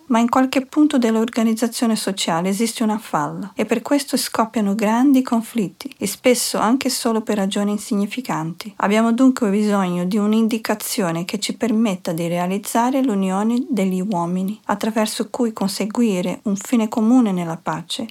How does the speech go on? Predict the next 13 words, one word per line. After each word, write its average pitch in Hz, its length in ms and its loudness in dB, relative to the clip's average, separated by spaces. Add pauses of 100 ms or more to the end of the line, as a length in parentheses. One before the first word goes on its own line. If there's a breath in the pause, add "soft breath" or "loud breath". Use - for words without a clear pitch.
nella 180 200 0
fratellanza 190 880 -4
e 262 120 2
nelle 269 240 6
prosperità. 262 840 -2
Questa 247 280 0
esigenza 247 540 2
sarà 208 260 0
soddisfatta 208 680 -2
solo 320 800 -2 (240)
dallo 226 300 2
Srimad 202 540 2
Bhagavatam, 165 640 -6